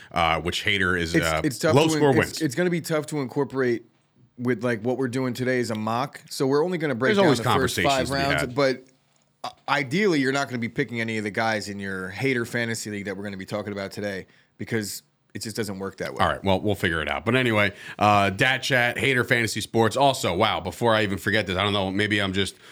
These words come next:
Speaker 1: I'm rolling off a little bit off the cuff here 'cause I'm trying to do a couple things at once. We'll take away that for a second because we wanna talk about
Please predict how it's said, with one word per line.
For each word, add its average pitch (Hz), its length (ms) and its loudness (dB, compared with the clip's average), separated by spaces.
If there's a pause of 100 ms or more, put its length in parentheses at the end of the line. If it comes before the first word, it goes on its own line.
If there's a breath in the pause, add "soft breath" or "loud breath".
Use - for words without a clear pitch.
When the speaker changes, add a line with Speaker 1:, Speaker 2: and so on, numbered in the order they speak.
(180 loud breath)
Speaker 1:
I'm 98 180 0
rolling 110 220 4
off 104 180 2
a 98 60 -2
little 98 200 0
bit 92 180 0
off 90 180 -2
the 90 60 -12
cuff 95 260 -4
here 92 160 -2
'cause 82 100 -10
I'm 85 80 -8
trying 90 220 -2
to 85 40 -2
do 90 120 -4
a 85 40 -2
couple 85 240 -4
things 87 200 -4
at 87 80 -4
once. 90 240 -2
We'll 98 80 -4
take 135 200 0
away 113 180 2
that 104 200 0
for 101 140 0
a - 20 0
second 101 300 -2
because 95 240 0
we 104 60 2
wanna 120 200 4
talk 120 240 2
about 117 300 2